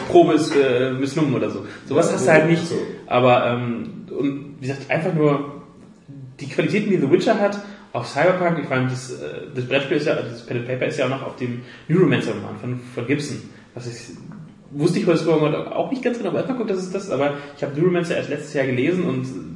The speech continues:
Speaker 1: hellauf begeistert. Ging mein Herz auf. Weil es so viel, ähm, so kontrastreich ist, die, äh, die Welt. Und wie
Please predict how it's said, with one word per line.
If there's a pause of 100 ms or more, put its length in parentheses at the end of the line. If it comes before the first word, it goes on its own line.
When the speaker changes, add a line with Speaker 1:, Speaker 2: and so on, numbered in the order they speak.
(160)
Speaker 1:
hellauf
begeistert. (260)
Ging
mein
Herz
auf. (400)
Weil
es
so
viel,
ähm, (340)
so
kontrastreich
ist,
die,
äh,
die
Welt. (580)
Und
wie